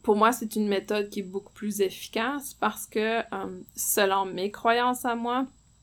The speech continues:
un exorcisme ne fait pas transmuter l'âme vers la lumière, mais plutôt fait que l'âme sort de l'espace énergétique d'une personne et va ailleurs.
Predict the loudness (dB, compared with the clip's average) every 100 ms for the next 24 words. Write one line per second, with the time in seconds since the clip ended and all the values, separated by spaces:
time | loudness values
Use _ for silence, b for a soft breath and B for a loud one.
0 | _ _ _ _ -4 2 4 4 2 0
1 | 0 -4 -4 -4 -4 -2 -4 -2 0 0
2 | -2 -4 -2 -2 -2 -2 -2 -2 0 0
3 | 0 2 2 2 0 0 -2 -2 -6 B
4 | B B 0 0 0 -8 0 2 4 0
5 | -8 0 0 2 0 0 2 4 4 0
6 | -6 -6 2 6 6 4 0 -4 -2 -2
7 | -2 -6 -4 -4 -4 -8 -8 -6 -8 -6
8 | -10 -8 -14 -12 -14 -12 -8 -6 -6 -4
9 | -6 -2 -2 -2 -6 -8 -6 -8